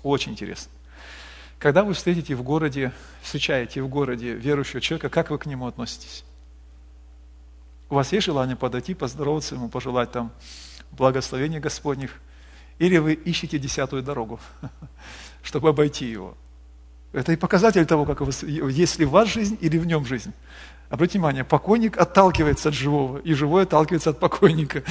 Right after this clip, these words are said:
Если вы не хотите быть вместе, то либо вы покойник, либо он покойник. Ну, простите, я открыто говорю об этом, чтобы оно так более понятно, наверное, звучит. Итак, друзья, как мы относимся к тем, кто имеет жизнь? А ведь без них церковь не созидается.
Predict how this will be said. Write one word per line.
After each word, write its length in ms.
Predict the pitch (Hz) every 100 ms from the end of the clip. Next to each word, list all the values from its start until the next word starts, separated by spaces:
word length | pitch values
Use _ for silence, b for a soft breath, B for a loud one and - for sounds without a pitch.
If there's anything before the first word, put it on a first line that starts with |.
| B B 147
Если 300 | 170 165 175
вы 220 | 185 160
не 120 | 180
хотите 380 | 185 180 202 185
быть 220 | 156 170
вместе, 260 | 165 233 190
то 100 | 190
либо 180 | 180 160
вы 140 | 180
покойник, 460 | 233 208 208 202 185
либо 180 | 170 175
он 140 | 139
покойник. 420 | 135 135 117 110 - B
Ну, 100 | 233
простите, 320 | 185 - 156
я 80 | 180
открыто 300 | - 151 139
говорю 320 | 131 135 135
об 100 | 139
этом, 240 | 208 190 127
чтобы 380 | - 135 139 B B -
оно 180 | 139
так 220 | 123 120 127
более 240 | 151 135
понятно, 380 | 156 143 110 113
наверное, 200 | 117 107
звучит. 260 | 123 120 120
Итак, 240 | 175 202
друзья, 280 | 123 - - - - - - b b b b
как 220 | - 160 262
мы 100 | 247
относимся 540 | 147 123 156 - 175 - -
к 80 |
тем, 220 | - 127 127
кто 200 | 151 139
имеет 220 | 135 139
жизнь? 260 | 220 175 - - - - - - - - - -
А 100 | 143
ведь 120 | 147
без 180 | 135 123
них 140 | 170
церковь 340 | - 143 127 143
не 120 | 135
созидается. 600 | 147 139 160 127 -